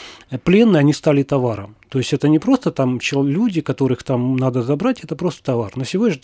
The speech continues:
день это политический товар, это, э, людей, которыми можно манипулировать, которых можно там как-то воздействовать и выторговывать какие-то, э, преференции для себя.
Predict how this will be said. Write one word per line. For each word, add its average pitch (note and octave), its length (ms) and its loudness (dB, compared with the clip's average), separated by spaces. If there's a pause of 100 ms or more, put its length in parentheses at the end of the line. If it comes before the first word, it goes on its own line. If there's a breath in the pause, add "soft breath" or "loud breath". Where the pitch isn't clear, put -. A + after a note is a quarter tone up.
день G#3+ 60 0
это C#3 120 -4
политический B2+ 560 -6
товар, D#3+ 300 2
это, D3 280 2 (480 loud breath)
э, C#3 440 4
людей, D#3+ 340 4
которыми C#3+ 420 4
можно C3+ 320 2
манипулировать, D#3 800 4
которых B2+ 340 -4
можно B2+ 260 -4
там B2 260 -2
как-то C3 280 -4
воздействовать C3 760 0
и - 20 -4
выторговывать C3 560 -4
какие-то, B2+ 500 -6 (480 loud breath)
э, B2+ 400 0
преференции C3+ 640 -2
для B2 140 -4
себя. G#2 380 -10